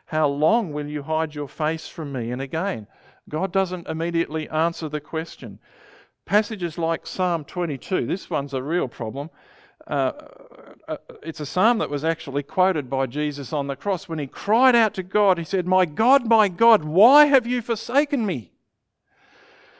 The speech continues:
Can you hear the mystery in that question? Even Jesus didn't know the answer. Even Jesus didn't know the full outworking of God's plan in that space.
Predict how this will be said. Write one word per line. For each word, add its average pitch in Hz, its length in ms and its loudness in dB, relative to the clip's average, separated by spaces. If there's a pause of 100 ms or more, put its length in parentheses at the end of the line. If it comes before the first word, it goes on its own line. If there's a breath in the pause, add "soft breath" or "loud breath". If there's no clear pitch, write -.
(340 soft breath)
Can 190 140 -6
you 156 80 -2
hear 233 180 0
the 175 140 0
mystery 202 500 -2
in 190 80 -2
that 190 240 -2
question? 240 540 -6
Even 247 320 0
Jesus 269 500 0
didn't 196 300 -2
know 160 200 4
the 147 160 0
answer. 127 520 -4 (1160)
Even 214 320 0
Jesus 220 480 0
didn't 196 300 -6
know 160 400 0 (380 loud breath)
the 165 120 2
full 202 680 0 (160)
outworking 165 640 2
of 139 140 -6
God's 151 320 -2
plan 156 500 0
in 147 220 -6
that 139 200 -2
space. 151 520 -6